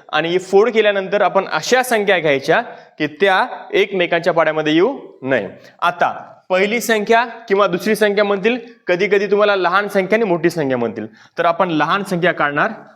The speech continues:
लहान संख्या काढणं आता खूप सोपं आहे. तर लहान संख्या काढण्यासाठी या दोन अंकामधला लहान अंक कुठला आहे?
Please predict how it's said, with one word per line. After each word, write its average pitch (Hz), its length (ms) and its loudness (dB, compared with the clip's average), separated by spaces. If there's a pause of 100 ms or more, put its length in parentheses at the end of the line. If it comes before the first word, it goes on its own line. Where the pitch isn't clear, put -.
लहान 156 300 0
संख्या 180 260 0
काढणं 160 200 0
आता 160 160 -2
खूप - 160 -4
सोपं 160 300 0
आहे. - 60 -8 (340)
तर 156 80 0
लहान 156 360 0
संख्या 196 280 2
काढण्यासाठी 175 840 -2
या 165 140 2
दोन 190 420 0
अंकामधला 185 760 0
लहान 190 240 0
अंक 196 180 -4
कुठला 202 240 0
आहे? 247 100 -2